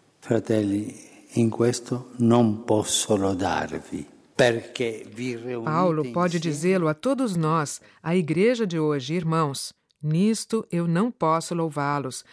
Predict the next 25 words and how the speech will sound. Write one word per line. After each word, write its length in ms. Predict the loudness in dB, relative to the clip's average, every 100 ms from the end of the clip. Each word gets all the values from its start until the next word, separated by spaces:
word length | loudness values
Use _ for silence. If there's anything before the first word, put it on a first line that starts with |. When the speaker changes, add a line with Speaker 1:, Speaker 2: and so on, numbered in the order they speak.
| -12 -6
Speaker 2:
porque 320 | -4 0 0
vocês 680 | 0 -2 -2 0 0 -2 -2
não 160 | -2 0
se 160 | -4
reúnem 480 | -2 0 2 2 0
para 180 | -2 -4
o 60 |
melhor, 380 | -2 -2 -2 -4
mas 180 | -4 -6
para 240 | -4 -4
o 60 | -2
pior." 440 | 0 0 0 -2 -8 _ _ _ _ _
A 120 | -4
igreja 320 | -2 0 -2
toda 500 | -4 0 2 2 -2 -4 _
reunida 640 | -2 -2 0 0 0 0
para 180 | 0 -2
o 20 |
pior, 380 | 0 0 0 -2 -10 _ -4
para 200 | -2 0
as 100 | 0
divisões, 680 | 0 0 -2 -4 -6 -12 -18 _ _ _
para 280 | -6 -2 -4
o 40 |
pior, 360 | 0 0 0